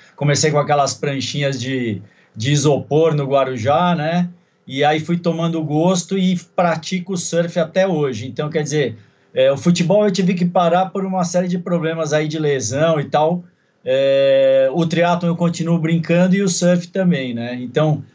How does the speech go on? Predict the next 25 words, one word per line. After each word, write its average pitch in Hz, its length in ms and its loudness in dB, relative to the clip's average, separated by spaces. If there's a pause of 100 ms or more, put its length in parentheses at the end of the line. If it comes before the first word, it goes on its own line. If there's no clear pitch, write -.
(160)
dos 151 200 2
esportes 156 500 0
aí 151 160 2
que 165 80 -2
eu 156 80 0
pratiquei 151 480 -2
na 147 140 -2
infância, 175 640 -2 (140)
a 156 80 -6
natação 156 540 0
in-, 156 220 -4
inserida 143 580 -4
no 143 100 -4
triatlon, 175 640 0 (300)
continuo 151 480 0
ainda 147 220 2
brincando 143 480 -2
em 139 40 -4
algumas 135 380 -2
provas 135 360 -2
bem 156 320 2
de 143 80 -4
vez 139 240 -4
em 151 100 -4
quando. 190 560 -2